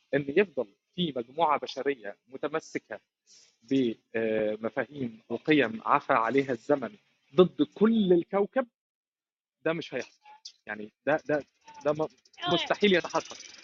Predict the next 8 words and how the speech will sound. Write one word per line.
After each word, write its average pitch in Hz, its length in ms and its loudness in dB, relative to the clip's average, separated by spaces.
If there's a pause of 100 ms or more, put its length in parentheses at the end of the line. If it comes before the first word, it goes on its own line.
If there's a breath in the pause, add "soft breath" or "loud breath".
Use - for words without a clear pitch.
(180)
عجلة 175 400 2 (280)
الزمن، 135 420 -2 (640)
آه، 123 500 -2 (100)
المسار، 143 640 2 (240)
آه، 113 800 -6
الطبيعي 180 640 2 (440)
لتقدم 143 580 -6 (160)
الحياة، 131 580 -6